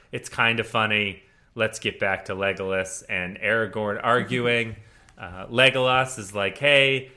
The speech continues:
Speaker 1: we're three hundred against ten thousand." And that's when Faramir pops in and he's like, "Wait, three hundred against ten thousand? Do you want me to narrate
Speaker 2: <laughs>
Speaker 1: this?" And Aragorn and Legolas
Speaker 2: That was
Speaker 1: are like
Speaker 2: actually a nod.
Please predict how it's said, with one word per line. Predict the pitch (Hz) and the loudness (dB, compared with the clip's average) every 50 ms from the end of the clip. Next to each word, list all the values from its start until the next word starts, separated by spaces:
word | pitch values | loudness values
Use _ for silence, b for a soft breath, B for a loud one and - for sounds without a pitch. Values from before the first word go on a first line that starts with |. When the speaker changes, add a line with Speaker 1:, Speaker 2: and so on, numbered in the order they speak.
| B B _ - | B B _ -6
Speaker 1:
we're | 123 107 104 | -4 -4 -4
three | - - - 127 139 139 139 | -4 -4 -4 -2 0 0 2
hundred | 131 139 139 131 131 131 131 131 127 127 - | 4 2 2 2 2 0 0 0 0 -2 -4
against | 117 110 101 - 113 107 101 101 - - | -6 -4 -2 -2 -2 -2 -2 -4 -10 -8
ten | - 117 104 101 98 | -6 -6 -6 -4 -2
thousand." | - 117 113 117 120 127 120 110 127 127 127 127 127 123 113 b b b b b - | 2 4 6 6 6 4 2 -2 -2 -4 -4 -4 -6 -10 -14 b b b b b -6
And | - 110 104 104 101 | -4 -4 -4 -2 0
that's | 107 110 117 - - | 0 0 0 0 -2
when | 131 120 107 | -6 -6 -6
Faramir | - - - 107 107 110 117 113 117 117 117 117 117 | -6 -6 -2 0 2 2 2 0 0 -2 -4 -4 -2
pops | - 123 120 120 120 - - | 0 0 2 2 0 0 -2
in | 135 127 127 127 | 0 0 0 0
and | 123 113 | -2 -4
he's | 107 98 92 | -6 -4 -4
like, | 98 92 87 - | -4 -4 0 4
"Wait, | 120 139 147 117 95 - - - _ | 6 6 6 6 4 -2 -10 -20 _
three | - 98 98 101 101 | -10 -6 -4 -2 2
hundred | 101 110 120 143 160 196 220 247 233 - - _ _ - | 2 4 2 4 2 2 0 0 -2 -6 -14 _ _ -8
against | 104 95 92 95 92 92 - - - | -8 -6 -6 -6 -8 -8 -10 -8 -6
ten | 107 98 95 98 | -6 -6 -4 -2
thousand? | - 127 139 160 190 208 214 247 277 277 285 269 b b b b b b _ - | 2 4 4 4 4 2 0 -2 -2 -2 -4 -6 b b b b b b _ -16
Do | 120 107 104 | -10 -6 -4
you | 101 | -2
want | 101 107 110 107 | 0 0 0 0
me | 107 107 | -2 -4
to | 107 104 | -4 -2
narrate | 104 110 127 147 165 185 196 208 220 214 - | 0 2 2 4 4 4 2 2 0 0 0
Speaker 2:
<laughs> | 262 | 2
Speaker 1:
this?" | 262 294 262 - - - b b b b b b - | 2 2 0 -2 -6 -8 b b b b b b -4
And | - 107 104 101 104 | -2 -2 -2 -2 -2
Aragorn | 117 117 110 107 101 107 104 101 98 | -2 0 0 0 0 0 0 0 0
and | 98 | -2
Legolas | 98 98 95 98 98 98 | -2 -2 -2 -2 -2 0
Speaker 2:
That | 98 - | 0 0
was | 226 220 180 | 0 2 2
Speaker 1:
are | 175 | 2
like | 185 196 | 2 2
Speaker 2:
actually | 196 196 185 165 | 2 0 0 0
a | 156 147 | -2 -2
nod. | 143 143 147 151 147 143 143 139 135 135 | -2 -4 -2 -2 -2 -2 -2 -4 -6 -8